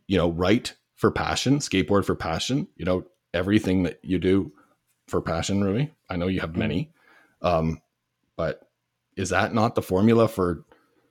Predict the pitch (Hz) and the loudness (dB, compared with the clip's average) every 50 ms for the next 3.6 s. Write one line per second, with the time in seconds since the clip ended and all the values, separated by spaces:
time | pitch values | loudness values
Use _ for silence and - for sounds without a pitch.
0 | _ _ _ _ _ - - 98 107 110 - 95 90 - - 143 151 151 - - | _ _ _ _ _ -6 0 2 2 2 2 2 2 4 4 6 6 6 4 2
1 | 90 98 110 113 - - 127 117 110 90 - 92 - 110 95 104 107 101 - - | 2 4 4 4 6 8 8 8 8 8 4 2 2 4 4 4 2 0 -2 0
2 | 98 92 87 80 76 - _ _ _ _ _ _ _ - 104 90 95 - - _ | 0 2 2 0 -2 -6 _ _ _ _ _ _ _ 0 0 0 0 -2 -6 _
3 | _ - 98 98 98 90 87 87 90 98 95 | _ 0 2 4 4 4 2 2 0 0 -2